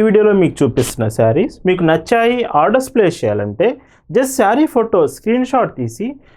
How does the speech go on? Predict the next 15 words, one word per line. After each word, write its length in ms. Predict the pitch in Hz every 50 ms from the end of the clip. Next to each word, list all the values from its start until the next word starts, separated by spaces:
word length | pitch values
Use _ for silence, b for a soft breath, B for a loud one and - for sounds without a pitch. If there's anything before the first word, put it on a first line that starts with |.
| b _ -
స్క్రీన్ 360 | - - 202 226 262 277 294 285
మీద 120 | 285 277 262 254 226
మీకు 120 | 214 208 -
కనిపిస్తున్న 460 | - 214 214 - 254 233 - - 226 202 185 196
WhatsApp 340 | 190 190 190 233 214 208 - 208
నెంబర్కి 360 | 196 185 175 170 160 156 - 147 143
మెసేజ్ 280 | 143 139 - 156 147 147 _
చేసి 220 | 143 139 139 - - - 127
అక్కడ 180 | 135 - - 143 156
నుంచి 180 | 165 165 - 170 147
ఆర్డర్స్ 260 | 156 170 196 214 214 -
ప్లేస్ 240 | 180 170 165 160 -
చేయొచ్చు. 360 | - 156 151 143 147 - 170 175 170 B B B B B B 156
లేదు, 180 | 185 220 226 277 269 262
మీకు 180 | 262 262 233